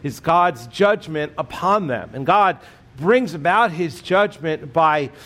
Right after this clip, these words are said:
using both Babylon and Assyria to attack Israel, to put them under siege and to enslave them, and eventually the entire nation, for those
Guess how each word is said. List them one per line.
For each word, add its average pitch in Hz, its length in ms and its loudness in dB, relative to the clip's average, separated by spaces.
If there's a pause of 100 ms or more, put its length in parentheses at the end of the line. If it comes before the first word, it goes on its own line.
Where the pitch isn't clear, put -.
(120)
using 175 580 2
both 151 340 2
Babylon 185 580 2
and 170 140 -2
Assyria 185 680 2
to 165 180 0
attack 180 720 -2 (500)
Israel, 160 640 -2 (440)
to 160 280 2 (220)
put 247 240 -2
them 208 220 0
under 180 320 -2
siege 190 520 0
and 156 200 -4
to 160 280 2 (220)
enslave 190 720 2
them, 156 180 -2
and 156 80 -2
eventually 180 600 2
the 165 160 0
entire 185 520 0
nation, 165 560 0
for 165 160 -4
those 180 380 4